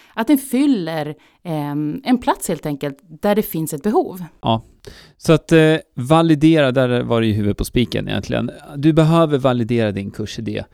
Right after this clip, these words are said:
Speaker 2: så att du vet att innan du börjar producera den här, alltså sätta ihop den, paketera den, att det finns en marknad så att du verkligen har användning av den här kursen längre fram.
Speaker 1: Ja, vi har ju skapat många webbkurser genom åren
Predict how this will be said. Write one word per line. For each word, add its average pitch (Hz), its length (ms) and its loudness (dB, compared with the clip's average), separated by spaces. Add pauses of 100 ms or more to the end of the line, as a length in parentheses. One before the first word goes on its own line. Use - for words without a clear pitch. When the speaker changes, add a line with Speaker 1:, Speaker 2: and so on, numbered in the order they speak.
(340)
Speaker 2:
så - 220 -4
att - 160 -4
du 113 100 -2
vet 110 680 -2 (120)
att 107 240 -10
innan 139 540 -2
du 123 100 -2
börjar 104 300 -2
producera 107 800 -4
den 95 180 -10
här, 92 200 -14
alltså 101 320 -10 (300)
sätta - 400 -6
ihop - 440 0
den, - 180 -6
paketera 156 680 -2
den, 95 240 -10 (400)
att 123 140 -6
det 131 80 -2
finns 110 640 -4
en 101 200 -6
marknad 113 560 -4
så - 80 -4
att 107 100 -4
du 95 200 0 (280)
verkligen 117 320 -2
har 117 140 -2
användning 196 500 -2
av 104 160 -6
den 98 100 -10
här 101 100 -10
kursen - 420 -12 (140)
längre 104 220 -6
fram. 240 240 -4 (260)
Speaker 1:
Ja, 220 100 -8 (320)
vi 269 240 2
har 226 140 2
ju 190 140 -2
skapat 185 340 -4
många 254 600 2
webbkurser 208 500 -6
genom 175 400 -4
åren 214 480 0